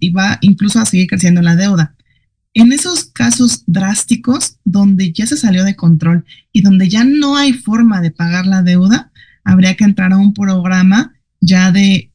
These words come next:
de restauración de deuda con las instituciones. Ya sería empezar a negociar con los bancos, eh, "Oye, sí te quiero pagar, yo, eh, sé que te debo tanto, pero no hay forma de que te pague.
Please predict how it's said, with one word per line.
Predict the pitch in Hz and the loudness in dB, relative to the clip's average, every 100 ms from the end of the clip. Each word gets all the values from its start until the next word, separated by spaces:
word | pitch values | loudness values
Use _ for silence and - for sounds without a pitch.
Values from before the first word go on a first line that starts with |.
| _ | _
de | - 165 160 156 151 151 156 | -6 2 4 4 4 4 2
restauración | 156 185 175 170 170 - 180 | -2 -2 2 2 2 2 0
de | 202 | 0
deuda | 190 175 175 185 - | 0 -2 -2 -6 -2
con | 175 | 2
las | 156 147 | 4 4
instituciones. | 156 147 151 156 - 170 165 151 - - - | 2 0 -2 -2 -2 0 0 -2 -10 -20 -4
Ya | 180 | -2
sería | 180 185 | 2 2
empezar | 185 180 180 | 0 -2 0
a | 180 | 2
negociar | 175 156 156 175 180 | 2 2 2 0 -4
con | 208 190 | -2 0
los | 170 | 0
bancos, | 160 156 156 165 - - - - | 0 0 0 -2 -4 -16 -20 -8
eh, | - 165 156 151 | 2 4 4 0
"Oye, | 180 185 180 | -2 0 0
sí | - - 202 | -2 -2 -2
te | 254 | -2
quiero | 247 202 196 | -2 -2 -2
pagar, | 170 151 151 208 _ _ _ - | -2 0 0 -2 _ _ _ -12
yo, | 170 180 185 185 180 | 0 2 2 2 0
eh, | 165 156 147 | 2 0 0
sé | - - 190 | -4 -4 -4
que | - | -4
te | 185 | -2
debo | 175 180 | -2 -2
tanto, | - 175 170 190 | 0 2 2 -2
pero | 190 180 185 | 0 2 2
no | 190 | 2
hay | 202 | 2
forma | 233 214 208 202 | 0 -2 -2 -2
de | 175 | -2
que | 160 | -2
te | 151 | -4
pague. | 151 160 165 226 | -2 0 2 0